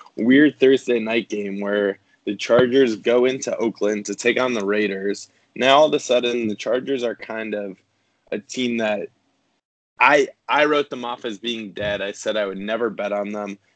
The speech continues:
after what happened in that game versus the, um, the Steelers on Sunday Night Football when they just laid an absolute goose egg.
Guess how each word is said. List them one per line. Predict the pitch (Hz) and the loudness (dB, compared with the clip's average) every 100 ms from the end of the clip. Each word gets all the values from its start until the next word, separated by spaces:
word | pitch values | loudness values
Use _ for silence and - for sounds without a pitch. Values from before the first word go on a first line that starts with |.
| - | -14
after | - 107 - | -6 -4 -2
what | 101 113 | 0 0
happened | - 110 107 - 95 98 _ _ _ | 0 0 0 -4 -8 -10 _ _ _
in | 104 110 | -8 -4
that | 101 95 | -4 -4
game | - 107 107 101 | -2 0 0 -2
versus | 104 104 - - | 0 0 -2 -12
the, | - 104 98 | -4 0 0
um, | 95 92 92 87 - _ | 0 -2 -6 -10 -16 _
the | 104 | -8
Steelers | 101 - 117 110 101 98 98 98 - _ _ | -6 -2 2 2 4 2 2 0 -10 _ _
on | - 110 104 | -6 -4 0
Sunday | 110 104 | 0 0
Night | 107 104 98 | 0 -2 -2
Football | 98 90 101 101 | -4 -2 0 0
when | 92 | 0
they | 101 101 | -2 -2
just | 98 104 - - | 2 0 0 0
laid | 110 107 | 2 2
an | 110 | 0
absolute | 104 101 - 104 92 | 0 0 2 0 0
goose | 98 101 - | 0 0 4
egg. | 110 107 | 4 2